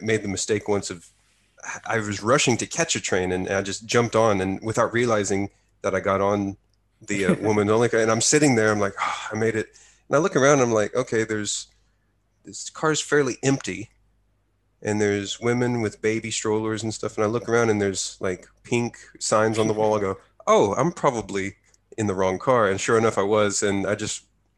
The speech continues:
Speaker 1: got up and walked over out into a, um, into the next car. And, but no one, no one said anything though, I guess 'cause, oh, he just, he, he's, he's not Japanese. Maybe he doesn't know, but it, you know, it is written clearly in English on there,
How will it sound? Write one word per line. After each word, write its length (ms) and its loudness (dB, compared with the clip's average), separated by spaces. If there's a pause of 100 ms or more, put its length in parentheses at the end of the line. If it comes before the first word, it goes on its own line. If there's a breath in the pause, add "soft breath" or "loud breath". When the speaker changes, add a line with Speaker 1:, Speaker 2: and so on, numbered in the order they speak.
(180)
Speaker 1:
got 180 0
up 100 -2
and 160 -4
walked 300 0
over 340 0 (420 soft breath)
out 380 0
into 460 -4
a, 200 0
um, 220 -4 (100)
into 220 -6
the 80 -2
next 240 -2
car. 420 0
And, 300 0
but 160 -2
no 140 6
one, 320 4 (1600)
no 140 2
one 140 4
said 280 0
anything 460 -4
though, 240 -10
I 80 -4
guess 200 -2
'cause, 400 -4 (140)
oh, 220 -2
he 140 -14
just, 360 -8 (260)
he, 320 -12
he's, 360 -10
he's 160 -8
not 180 -2
Japanese. 380 -8
Maybe 180 -4
he 60 -10
doesn't 260 -6
know, 240 -2
but 240 -4
it, 60 -6
you 180 -4
know, 80 2
it 120 0
is 160 2
written 220 0
clearly 380 -2
in 80 -2
English 340 -2
on 140 -2
there, 160 -12